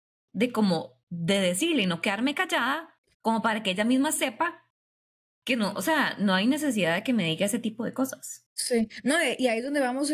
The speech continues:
Speaker 2: con que es bueno establecer los límites, porque usted siempre se lo dice y ella siempre lo sigue haciendo, pero imagínese que, pero ima-,
Speaker 1: <laughs>
Speaker 2: imagínese que usted no, no le diría nada, tal vez sería peor.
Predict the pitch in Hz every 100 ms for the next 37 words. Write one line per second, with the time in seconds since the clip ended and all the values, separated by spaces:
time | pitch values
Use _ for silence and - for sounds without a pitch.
0 | 302 247 240 208 208 226 262 285 208 202
1 | 208 240 311 277 160 151 - _ _ _
2 | _ 220 208 220 208 175 - _ 214 -
3 | - - 226 247 330 392 381 233 247 339
4 | 165 160 - - 208 226 233 233 226 180
5 | 180 233 294 214 165 - - - 208 220
6 | 214 220 277 311 294 254 - 339 - 220
7 | 254 247 285 - 262 262 247 247 285 311
8 | 247 - 233 269 220 240 254 277 233 240
9 | 294 359 190 - 196 220 269 285 285 208
10 | 247 302 208